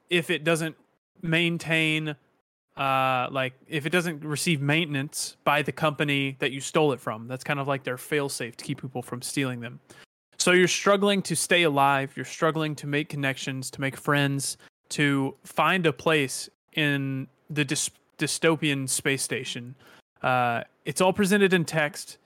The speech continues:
It has beautiful music throughout the entire experience. Some of my favorite music this year. Uh,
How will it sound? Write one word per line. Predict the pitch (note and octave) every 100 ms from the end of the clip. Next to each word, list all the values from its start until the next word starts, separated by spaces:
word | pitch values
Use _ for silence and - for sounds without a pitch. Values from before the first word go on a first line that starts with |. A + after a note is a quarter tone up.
| _
It | -
has | D3 C#3
beautiful | C3 D3+ E3 F3 D#3+
music | D3 C#3+ C#3+ C#3+ - _ _
throughout | D3+ C#3
the | C3+
entire | C3+ C3 C#3 C3+ C3+
experience. | B2+ - C3 B2+ B2 - - _ _
Some | - E3
of | D3+
my | C#3+
favorite | C3 D3 D3
music | C#3+ C3+ C3+
this | C#3 B2+
year. | C3+ B2 B2+ - - _ _ -
Uh, | C3 B2+ B2